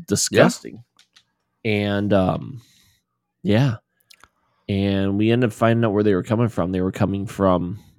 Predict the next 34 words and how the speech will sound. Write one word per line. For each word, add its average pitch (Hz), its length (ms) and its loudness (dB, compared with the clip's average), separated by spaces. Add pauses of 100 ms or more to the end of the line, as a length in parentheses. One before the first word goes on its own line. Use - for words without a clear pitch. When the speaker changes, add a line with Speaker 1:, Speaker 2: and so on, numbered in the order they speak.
(120)
Speaker 2:
that 98 300 4
wall, 110 320 6
that 98 160 0
dividing 104 500 0
wall. 62 240 -8
So - 140 -8
the 87 120 -2
people 110 420 2
that 92 180 2
Speaker 1:
Mm. 98 40 -2
Speaker 2:
moved 107 320 0
in 147 440 0 (800)
brought 107 240 2
some 135 140 -2
cockroaches 110 800 2
with 92 220 0
them. 92 260 -2
And, 82 280 -10 (300)
yeah, 85 260 -8
those 117 240 -4
things 127 240 -6
are 80 80 -10
a - 100 -16 (340)
pain 175 280 2
in 147 100 2
the 98 60 2
butt 104 380 0
to 92 100 -8
get - 180 -12
rid 82 180 -8
of. - 260 -12
Speaker 1:
<laughs> - 60 -20
I 104 880 -2 (140)
bet. 95 600 0